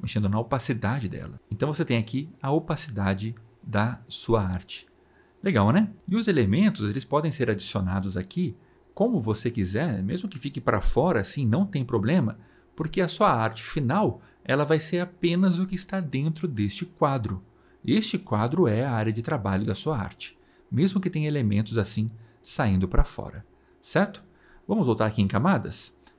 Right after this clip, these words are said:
Então eu vou criar aqui uma nova camada agora, vou dar um adicionar e eu vou fazer um texto. Então eu vou usar a ferramenta de texto, fazer uma caixa, ele vai colocar um texto padrão aqui, eu vou escrever aqui, olha,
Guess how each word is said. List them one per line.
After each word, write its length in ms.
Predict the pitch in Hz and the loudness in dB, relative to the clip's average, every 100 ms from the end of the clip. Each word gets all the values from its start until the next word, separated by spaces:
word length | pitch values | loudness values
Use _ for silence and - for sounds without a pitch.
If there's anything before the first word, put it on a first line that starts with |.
| _ | _
Então 140 | 196 | -4
eu 20 | 214 | -2
vou 100 | 214 | 0
criar 180 | 143 | 0
aqui 120 | 127 160 | 2 2
uma 140 | 151 | 2
nova 340 | 107 220 240 | 2 0 0
camada 420 | 185 135 95 95 127 | 0 2 2 2 2
agora, 360 | 113 123 185 | 2 2 2
vou 80 | 113 | -2
dar 100 | 101 | -2
um 140 | 104 | -2
adicionar 520 | 101 - 185 131 185 - - _ _ - | -2 -2 0 2 0 -4 -20 _ _ -2
e 100 | 175 | 0
eu 60 | |
vou 300 | 190 226 220 - _ | 0 -2 -4 -14 _
fazer 360 | - 202 165 170 | -6 -2 0 0
um 80 | 226 | 0
texto. 480 | - 180 180 - - _ _ _ | 2 2 2 -8 -18 _ _ _
Então 120 | - 127 | -6 -4
eu 20 | |
vou 160 | 165 - - _ - - - - 107 - | -4 -8 -20 _ -14 -14 -14 -8 -4 2
usar 160 | 139 | 2
a 40 | 180 | 4
ferramenta 320 | 151 123 113 | 2 2 0
de 100 | 107 | -4
texto, 480 | - 104 113 - 202 - - _ | -2 -2 -2 -4 -6 -8 -20 _
fazer 240 | - 104 113 | -4 0 2
uma 200 | 123 123 | 2 -2
caixa, 520 | 120 113 113 202 196 - - _ _ _ | -2 -2 -2 -4 -6 -10 -20 _ _ _
ele 140 | - 127 | -4 2
vai 100 | 117 | 4
colocar 280 | 120 107 110 | 6 4 2
um 100 | 95 | 0
texto 240 | 95 - | -2 -2
padrão 380 | 135 107 101 95 | -2 0 2 2
aqui, 360 | 95 202 190 - - - | 2 0 0 -4 -20 -6
eu 100 | 139 | 0
vou 80 | 170 | 0
escrever 320 | 170 131 104 | 2 2 2
aqui, 220 | 95 92 | 2 0
olha, 260 | 110 98 | 0 0